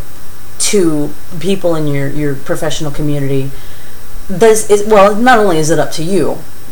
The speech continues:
but you say no, I'd say, "Yeah,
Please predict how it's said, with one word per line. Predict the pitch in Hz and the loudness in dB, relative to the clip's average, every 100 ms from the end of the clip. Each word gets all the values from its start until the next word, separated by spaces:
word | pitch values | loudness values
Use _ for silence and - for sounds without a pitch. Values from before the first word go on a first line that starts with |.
| - - | -6 -4
but | 170 143 - | 0 0 0
you | 180 180 254 | -2 0 0
say | - 160 | 2 0
no, | 160 202 180 143 151 - - - - | 0 2 2 2 0 -2 -2 -4 -2
I'd | 269 - | -2 0
say, | - 262 254 240 - - - - - | 2 2 2 0 -2 -2 -2 -2 -2
"Yeah, | 480 494 - - | 0 2 2 0